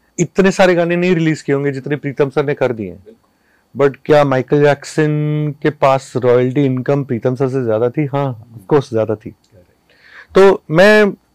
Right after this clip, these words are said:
Speaker 1: इसलिए स्टॉलवर्ड्स के बीच की comparison आपको बता रहा हूँ
Speaker 2: बिल्कुल।
Speaker 1: कि जब वहाँ के पीआरएस में हमारे लोग गए थे
Speaker 2: हम्म।
Speaker 1: बात करने के लिए,
Speaker 2: हम्म।
Speaker 1: तो जब उन्होंने समीर साहब से मुलाकात की, और समीर जो lyric writer है, समीर
Speaker 2: जी,
Speaker 1: अंजान,
Speaker 2: जी।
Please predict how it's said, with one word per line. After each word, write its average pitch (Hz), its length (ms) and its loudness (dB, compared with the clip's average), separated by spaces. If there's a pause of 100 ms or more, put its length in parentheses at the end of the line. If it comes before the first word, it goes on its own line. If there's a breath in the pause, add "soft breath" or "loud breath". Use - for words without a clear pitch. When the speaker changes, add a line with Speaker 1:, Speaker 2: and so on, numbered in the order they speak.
(160)
Speaker 1:
इसलिए 226 380 4 (360)
स्टॉलवर्ड्स 190 520 4
के 202 100 0
बीच 160 220 -4 (180)
की 175 100 -4
comparison 143 500 2
आपको 120 220 -2
बता - 220 -6
रहा - 120 -10
हूँ - 180 -20
Speaker 2:
बिल्कुल। - 420 -4
Speaker 1:
कि 165 60 2
जब 151 280 2
वहाँ 139 340 4
के 170 200 4
पीआरएस 143 800 0 (120)
में 147 440 0
हमारे 127 320 2
लोग 131 220 2
गए 123 200 4
थे 127 120 -6
Speaker 2:
हम्म। 120 280 -10
Speaker 1:
बात 117 220 0
करने 107 260 -4
के 107 60 -6
लिए, 113 140 -6
Speaker 2:
हम्म। 95 100 -18 (640 soft breath)
Speaker 1:
तो 143 80 2
जब 156 160 4
उन्होंने 170 260 4
समीर 160 300 0
साहब 175 180 2
से - 160 0
मुलाकात 135 400 2
की, 127 100 -4
और 127 100 0
समीर 131 300 -2
जो 131 240 -2
lyric 123 320 0
writer 131 280 0
है, 156 60 -2
समीर 127 200 -2
Speaker 2:
जी, 120 100 -2
Speaker 1:
अंजान, 123 220 -4
Speaker 2:
जी। 113 360 -20